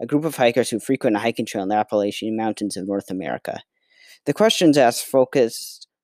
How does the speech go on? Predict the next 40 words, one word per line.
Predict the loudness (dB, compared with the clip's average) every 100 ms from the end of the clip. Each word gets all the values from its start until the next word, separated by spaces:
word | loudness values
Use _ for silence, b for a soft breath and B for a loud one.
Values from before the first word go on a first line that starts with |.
| -10
on | -4 0
motivations, | 0 0 -2 0 0 0 -2
meaning, | -4 -2 -2 -2 -6
and | -8
experience. | -6 -10 -10 -12 -12 -12 -10 -10 -12 -10
What | -6
the |
results | 0 4 4 2 -2
showed | 0 2 2 0
is | -4
that | -6 -4
the | -4
hikers | -2 -2 -4 -6
linked | -6 -6 -4
their | -6
time | -6 -6
on | -6
the | -6
trail | -4 -4 -4
with | -6
enjoyment | -8 -6 -4 -2
of | 0
life, | 2 2 2 -4 _ _ _
camaraderie, | -8 -2 0 4 4 2 -2 _ -6
environmental | 0 2 4 2 2 4
awareness, | 4 2 2 -4 -8
and | -6
self-reliance. | -2 -2 -2 -6 -6 -10 -12 -12 _ _
I | -6
can't | 0 0
tell | 4 4
you | 4
what | 2
you're | 0
going | -2 -2
to |
get | 0 2
out | 2
of | 0
hiking, | -4 -8 -14